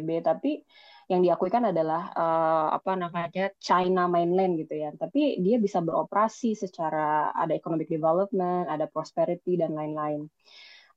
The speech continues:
Eh, nah, yang beda dengan Palestina ini adalah violence-nya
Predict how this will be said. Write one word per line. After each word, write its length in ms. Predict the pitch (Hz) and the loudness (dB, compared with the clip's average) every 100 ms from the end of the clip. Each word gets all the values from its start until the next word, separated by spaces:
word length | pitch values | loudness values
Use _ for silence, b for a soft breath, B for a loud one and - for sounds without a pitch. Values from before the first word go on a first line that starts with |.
| - | -2
Eh, 540 | 175 170 165 160 160 160 | 2 4 4 4 2 2
nah, 200 | 180 160 - _ - | 2 2 -4 _ 0
yang 520 | 220 214 208 208 - | 4 6 4 2 4
beda 360 | 196 185 240 294 | 4 4 4 2
dengan 240 | 240 208 | 2 0
Palestina 440 | 185 180 - 180 175 | 0 -2 -4 -4 -2
ini 160 | 233 | -2
adalah 320 | 269 185 185 254 B - | 0 0 0 -4 B -10
violence-nya 880 | 170 185 185 185 170 170 - 151 147 | -2 2 2 0 -2 -6 -12 -14 -14